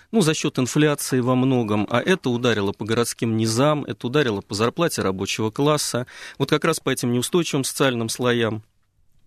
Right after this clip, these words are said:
Да и по служащим тоже, которые получают зарплату. И вот все эти факторы, они, конечно, создали чрезвычайно взрывоопасную ситуацию. Вопрос заключался только в том, сумеет Россия дотянуть до конца войны, что,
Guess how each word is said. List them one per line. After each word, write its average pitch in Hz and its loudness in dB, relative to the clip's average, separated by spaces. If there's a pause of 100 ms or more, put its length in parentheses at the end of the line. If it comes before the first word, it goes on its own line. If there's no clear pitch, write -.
(140)
Да 151 4
и 247 2
по 127 0
служащим 180 0
тоже, 170 -2
которые 113 -4
получают 98 -4
зарплату. 101 -4 (540)
И 147 0
вот 165 0
все - 0
эти 160 -2
факторы, 196 0
они, 120 -2
конечно, 120 0
создали 101 -4
чрезвычайно 147 0
взрывоопасную 110 -2
ситуацию. 208 0 (300)
Вопрос 214 0
заключался 180 -2
только 170 -2
в - -8
том, 92 -2 (240)
сумеет 226 2
Россия 147 2
дотянуть 143 2
до - -2
конца 104 0
войны, 95 -2
что, - -2